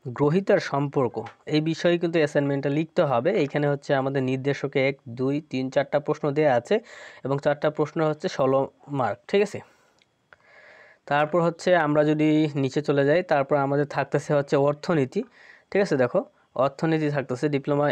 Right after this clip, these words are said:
in কমার্সদের জন্য। অর্থনীতি অ্যাসাইনমেন্ট নাম্বার কিন্তু নয়। এবং দেখো, তৃতীয় অধ্যায় চাহিদা,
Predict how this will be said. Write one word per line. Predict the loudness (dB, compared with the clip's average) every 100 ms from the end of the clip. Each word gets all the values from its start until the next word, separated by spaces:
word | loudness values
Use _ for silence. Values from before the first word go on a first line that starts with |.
| 0
in | -4 -2
কমার্সদের | -2 0 -2 -2 -2 -2
জন্য। | -2 -2 -2 -4 _ _ _ -8 -4
অর্থনীতি | -4 0 0 2 2
অ্যাসাইনমেন্ট | 2 2 0 0 0
নাম্বার | -2 -2 -2 -2
কিন্তু | -4 -4 -2
নয়। | 0 0 -2 -6 -20 -6 -2
এবং | 0 2 0
দেখো, | 0 -2 0
তৃতীয় | -4 2 4 4
অধ্যায় | 2 0 0 0 -4 _ 0
চাহিদা, | 2 4